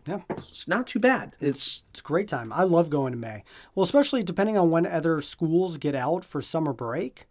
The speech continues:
Speaker 2: Mm-hmm.
Speaker 1: I know we get out the, uh, third week of May, and so we've gone down, uh, that fourth week, and, and you can see the crowds pick up later as that June crowd comes in.
Speaker 2: Yes.
Speaker 1: But that, no one's missing finals or senior graduations and stuff like that. So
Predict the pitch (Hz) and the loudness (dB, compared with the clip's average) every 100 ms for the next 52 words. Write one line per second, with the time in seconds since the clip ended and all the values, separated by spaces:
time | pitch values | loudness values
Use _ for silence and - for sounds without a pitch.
0 | 101 104 95 117 143 139 131 147 147 143 | -12 -12 -8 -2 2 2 0 -2 -2 -2
1 | 135 - 139 135 123 - 170 170 151 156 | -2 -4 -6 -4 -6 0 2 2 -2 -4
2 | 143 127 120 139 202 - 135 123 139 139 | -4 -2 -4 -6 -6 -6 -10 -6 -2 -2
3 | 143 151 147 139 120 123 131 156 208 202 | 0 0 2 0 -2 -6 -2 0 -2 -4
4 | - - - - 139 139 123 - 170 160 | -16 -20 -18 -6 -4 -4 -6 0 0 0
5 | 139 139 196 - 147 135 165 156 180 202 | -2 0 -2 -2 -2 -2 -4 -2 2 2
6 | 180 277 302 - 214 202 190 - 175 170 | 6 6 6 2 2 4 2 0 -2 2
7 | 208 165 - 151 147 165 196 202 151 127 | 4 4 2 -4 4 6 8 6 4 0
8 | 131 135 139 127 113 160 175 175 143 131 | -4 -2 -4 -4 0 4 4 2 -2 -4
9 | 123 - 135 127 127 123 95 - - - | -4 -8 -8 -4 2 2 2 0 -2 -4
10 | - 139 180 233 - - 165 240 254 269 | -4 0 2 2 -2 -14 -6 2 4 4
11 | 165 156 160 - 165 135 - 131 123 156 | 2 2 0 2 0 0 -2 -2 0 0
12 | 156 139 139 - 160 156 143 143 143 135 | -2 -2 -4 -2 -2 -2 -2 -2 -2 -4
13 | 123 131 139 - 151 147 139 127 - 156 | -4 -4 -4 -4 -2 0 0 -4 -4 -6
14 | 143 143 127 143 156 131 - 139 | -4 -6 -6 -4 -4 -4 -6 -6